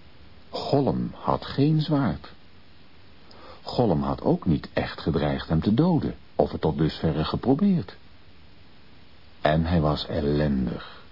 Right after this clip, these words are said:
eenzaam, verloren. Bilbo kreeg een plotselinge opwelling van begrip.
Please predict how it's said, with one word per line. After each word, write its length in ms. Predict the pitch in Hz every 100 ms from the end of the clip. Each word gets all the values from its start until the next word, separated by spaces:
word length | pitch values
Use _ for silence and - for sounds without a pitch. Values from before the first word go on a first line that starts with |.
| -
eenzaam, 640 | - 87 85 67 62 58 - - - - -
verloren. 720 | - 71 69 85 80 64 55 - - - - - - - - - - - -
Bilbo 400 | 110 156 143 139
kreeg 220 | 131 113
een 200 | 85 -
plotselinge 560 | 120 143 - 120 80 -
opwelling 600 | 127 - 117 113 107 92
van 140 | 92
begrip. 320 | 87 - 78